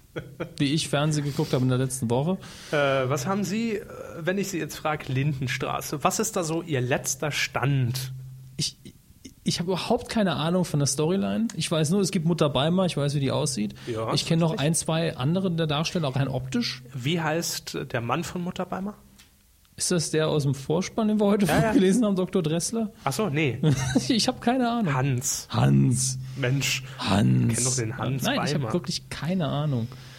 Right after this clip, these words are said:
Speaker 1: Von Lindenstraße habe ich ein, zwei Bilder im Kopf, das Straßenschild und die, die Titelmelodie.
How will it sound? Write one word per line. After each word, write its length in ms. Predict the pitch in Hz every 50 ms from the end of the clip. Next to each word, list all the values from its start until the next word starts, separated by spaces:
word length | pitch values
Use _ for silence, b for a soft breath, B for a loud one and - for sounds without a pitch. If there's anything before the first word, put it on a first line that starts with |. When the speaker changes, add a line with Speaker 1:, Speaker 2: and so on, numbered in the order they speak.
| B B
Speaker 1:
Von 160 | - - 151 147
Lindenstraße 680 | 170 208 - 277 208 - - 180 175 175 - - - -
habe 100 | 139 139
ich 120 | - -
ein, 120 | - 160
zwei 200 | 170 - - 135
Bilder 260 | 123 120 143 175 196 180
im 140 | 165 165
Kopf, 180 | 156 170 170 -
das 180 | - 113 101 -
Straßenschild 760 | - - 120 117 151 190 - - 180 - - 170 165 165 143
und 120 | 143 139
die, 280 | - 143 139 139 135 127
die 160 | 135 131 123
Titelmelodie. 640 | 127 131 123 120 101 98 92 90 90 90 87 104